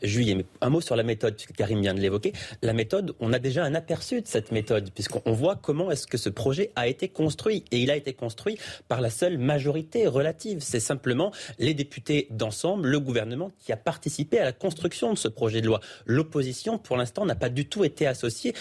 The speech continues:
L'opposition sera associée dans l'hémicycle, fera son travail en déposant des amendements, mais c'est un travail beaucoup plus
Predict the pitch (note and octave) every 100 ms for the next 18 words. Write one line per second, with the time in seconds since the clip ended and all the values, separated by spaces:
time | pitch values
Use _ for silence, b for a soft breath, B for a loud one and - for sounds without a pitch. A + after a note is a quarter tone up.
0 | B A#2+ A2 C3+ C#3+ D3 C3+ - - A#2
1 | A2 - G2+ G2+ G2+ C#3 D#3 B3 - -
2 | A2 - G#2 A#2+ A#2+ G#2 G#2 - G#2 A2+
3 | F#2+ F#2 G#2+ C3 E3+ A3+ B B B G#2+
4 | A#2 B2+ A2 G#2 B2 F3+ C3+ A2 A2+ -